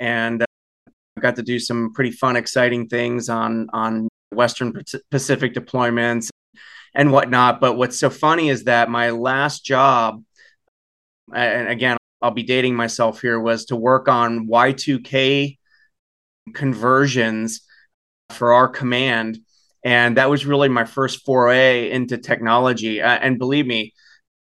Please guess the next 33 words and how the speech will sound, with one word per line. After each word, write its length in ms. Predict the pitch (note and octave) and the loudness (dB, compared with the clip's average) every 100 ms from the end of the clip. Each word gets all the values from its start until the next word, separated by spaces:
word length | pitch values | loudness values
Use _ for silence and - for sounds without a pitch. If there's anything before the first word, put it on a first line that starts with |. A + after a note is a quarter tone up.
| - | -6
when 120 | A#2 | 2
I 80 | C3 | 4
was 180 | D3+ C#3 | 4 2
in 60 | |
the 100 | B2+ | 0
Navy, 360 | A#2+ B2 C3+ A#2+ | 2 2 2 0
it's 180 | A2+ - | -2 -4
when 260 | A#2 A2 | -6 -4
email 440 | C3 C#3 C#3 C#3 C3 | -2 2 4 4 4
was 200 | C3 A2+ | 0 0
new, 540 | B2+ C3 C3 C3 B2+ _ - | 0 2 2 0 -4 _ -8
the 140 | A2 | 0
internet 400 | A#2 D3 D3 C#3+ | 2 4 6 4
was 220 | C#3 C3 A2+ | 2 -2 -4
pretty 320 | - D3 C#3 | -2 0 2
new 400 | C3+ C3+ C#3 C3+ | 4 6 8 6
in 80 | B2+ | 2
the 80 | |
mid 220 | B2+ C3 B2+ | 0 0 0
nineties. 640 | C3 C3+ C3 C3 C3 B2+ _ - - - | -4 -2 -4 -4 -6 -8 _ -20 -20 -4
And, 320 | B2+ B2 B2+ | 2 4 4
and 140 | B2+ B2 | 2 4
so 100 | C3+ | 4
I 60 | |
really 300 | D#3+ F3 D#3+ | 6 4 4
didn't 160 | C#3 C3+ | 4 2
know 100 | B2+ | 0
much 240 | B2+ B2 | -2 -4
about 320 | A2 A#2+ B2 | -2 2 4
it. 160 | A#2+ A2+ | 2 -2
So 220 | - B2 | -4 -4
the 100 | A#2 | -2
Navy 600 | A#2+ B2+ C#3 C#3 B2+ B2 | -2 -2 0 0 0 -2